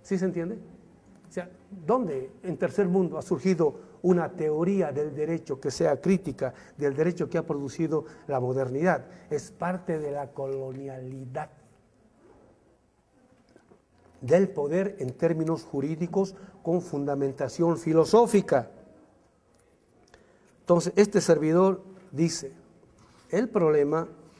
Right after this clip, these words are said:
hijo de su madre, no es que, aquí está, los europeos crean esto. El problema es el tipo de subjetividad que los europeos producen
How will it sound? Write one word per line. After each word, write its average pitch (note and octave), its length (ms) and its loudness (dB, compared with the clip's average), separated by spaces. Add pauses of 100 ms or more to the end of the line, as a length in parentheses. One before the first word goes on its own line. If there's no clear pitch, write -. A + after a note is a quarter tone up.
(580)
hijo - 140 -16
de A#2+ 40 -12
su - 140 -18
madre, A2+ 260 -16 (1000)
no G3+ 280 8
es E3 220 6
que, F#3+ 440 2 (1160)
aquí C3+ 260 -6
está, - 220 -16 (1300)
los E3+ 200 4
europeos D#3 580 8
crean E3 320 4
esto. A#3 320 -2 (920)
El F#3+ 180 4
problema G3+ 380 4
es - 120 -2
el D3+ 80 4
tipo B3 240 4
de D#3 100 0
subjetividad F3+ 840 0
que D#3+ 120 4
los E3 180 4
europeos F3 440 4
producen D3+ 580 0